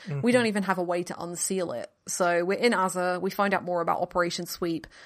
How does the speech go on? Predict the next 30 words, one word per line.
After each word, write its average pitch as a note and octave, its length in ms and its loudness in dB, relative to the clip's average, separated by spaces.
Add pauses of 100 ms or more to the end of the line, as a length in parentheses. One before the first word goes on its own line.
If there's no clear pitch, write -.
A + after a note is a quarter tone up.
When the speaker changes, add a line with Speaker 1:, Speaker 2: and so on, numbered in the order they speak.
(260)
Speaker 1:
but F#3 100 -2
more G#3 160 2
importantly, G3+ 880 4
we G3 140 2
also G3+ 260 2
find F#3 260 -2
out F3+ 300 2
that F3 220 -2
not G3 200 0
only G3+ 160 0
was F3+ 160 -6
Savina F#3 500 0
a E3+ 60 -8
member E3+ 300 -4
of E3 320 -2
the F3 160 -2
Empire, F3+ 560 -2 (320)
she A3+ 340 2
was A3 200 -2
the A3 80 -4
one G3 180 0
who G3 220 -6
led G3 320 2
Operation F3 680 -2
Sweep. E3+ 520 -6 (140)
And F3+ 540 -2 (1300)
I G#3+ 80 0
think A#3+ 500 6
this F#3+ 460 0
is F#3+ 160 -4